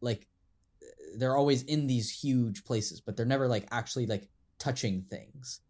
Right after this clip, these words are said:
Um, and, uh, that as opposed to this movie where I feel like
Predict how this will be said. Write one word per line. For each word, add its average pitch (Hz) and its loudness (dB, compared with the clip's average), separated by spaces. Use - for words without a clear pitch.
Um, 92 0
and, 113 -2
uh, 95 -12
that 143 4
as 131 0
opposed 127 -2
to 123 -2
this 117 0
movie 104 0
where 101 0
I 98 -2
feel 101 -4
like 98 -4